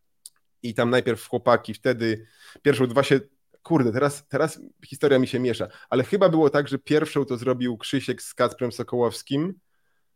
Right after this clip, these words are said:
i chyba oni zrobili pierwszą edycję konferencji Kraków J S, ja zrobiłem drugą i zdaje się, oni robili dwa siedemnaście, ja robiłem jako główny organizator, znaczy wiadomo, z pomocą, ale jako główny organizator chyba ja robiłem dwa osiemnaście i wtedy wyszło to bardzo fajnie w,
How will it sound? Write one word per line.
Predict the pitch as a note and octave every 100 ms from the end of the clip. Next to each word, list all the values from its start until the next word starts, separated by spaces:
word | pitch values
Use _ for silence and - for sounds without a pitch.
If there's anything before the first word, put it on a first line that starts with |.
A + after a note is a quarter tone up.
| _ _ _
i | -
chyba | C#3+ C3 -
oni | C3+ C3+
zrobili | B2+ C3 B2+
pierwszą | C3+ C#3+ B2+
edycję | A#2+ A2+ A#2+ - -
konferencji | B2+ B2 B2+ C3 -
Kraków | A#2+ A#2 A2
J | A#2
S, | B2+ B2+
ja | C3
zrobiłem | A#2+ B2 B2 A2+
drugą | B2 A#2 A2+ A#2
i | G#2
zdaje | A2+
się, | A2
oni | - B2+
robili | B2 A#2
dwa | A2+
siedemnaście, | A#2+ A#2+ A#2+ -
ja | B2
robiłem | A#2+ A#2+ A2+ _ _ -
jako | A2
główny | A2 A#2+ A#2
organizator, | A2+ A#2 A2+ A2+ A2+
znaczy | A2+ C#3+
wiadomo, | B2+ A2+
z |
pomocą, | - B2 A2 A2+
ale | G2+
jako | G2+ -
główny | G#2+ A2 G#2+
organizator | G#2+ G#2 G#2+
chyba | A2 G2+ G2
ja |
robiłem | A2+ G#2+ G#2+
dwa | G2+
osiemnaście | A2 - A2 A2 - F3 F#3 _ _ _ _ _ _ _
i | C#3+ D3 C#3+ D3 D3 D3 - _ _ _
wtedy | - D3+ C#3 C3
wyszło | C3+ C#3+
to | B2+
bardzo | B2+ B2
fajnie | B2+ C3 B2+ C3 A#2+
w, | G#2